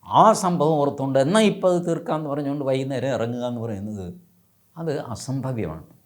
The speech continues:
കമ്മീഷൻ പറഞ്ഞു, അതല്ല ഇതിൻ്റെ കാരണം. ഒരു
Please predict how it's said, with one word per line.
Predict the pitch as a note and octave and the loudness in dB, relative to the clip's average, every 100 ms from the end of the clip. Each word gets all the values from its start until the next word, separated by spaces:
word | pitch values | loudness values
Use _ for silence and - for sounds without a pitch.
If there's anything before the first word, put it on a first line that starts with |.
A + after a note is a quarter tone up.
| _ _ _ _ | _ _ _ _
കമ്മീഷൻ | C#3+ D#3 D3 C#3 | -4 -4 -4 -8
പറഞ്ഞു, | A2 A2+ G2 - | -6 -6 -6 -8
അതല്ല | B2 A2+ G#2+ D3 | -4 -2 -2 0
ഇതിൻ്റെ | C#3+ F2+ E2 D#2+ - | -2 -4 -8 -10 -10
കാരണം. | E2 C#2+ E2+ - _ _ _ _ | -10 -8 -12 -16 _ _ _ _
ഒരു | F3+ F#3+ | 0 0